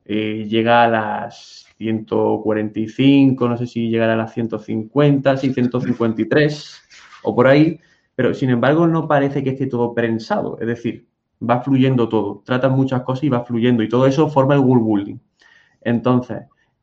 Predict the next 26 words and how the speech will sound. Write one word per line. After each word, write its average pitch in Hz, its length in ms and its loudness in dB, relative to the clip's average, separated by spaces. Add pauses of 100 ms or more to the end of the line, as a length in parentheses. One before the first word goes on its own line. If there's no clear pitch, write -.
eh, 120 600 2 (720)
voy 127 260 4
a 151 40 6
ir 160 120 4
comentando, 156 720 2
eh, 107 200 -4
esta 127 160 -2
enumeración 143 600 2
y 117 120 -4
ya 113 140 2
luego, 127 520 -2
eh, - 480 -8 (100)
pues 104 140 -8
nos 101 120 -8
paramos 110 320 -4
en 117 60 -2
los 110 100 -4
puntos 113 520 -4
que 104 560 -6
nos 104 260 -2
gusten 135 300 -2
más 147 380 -4
y, 107 420 -6
y - 80 -4
desarrollamos, 107 720 0
pues, 104 140 -10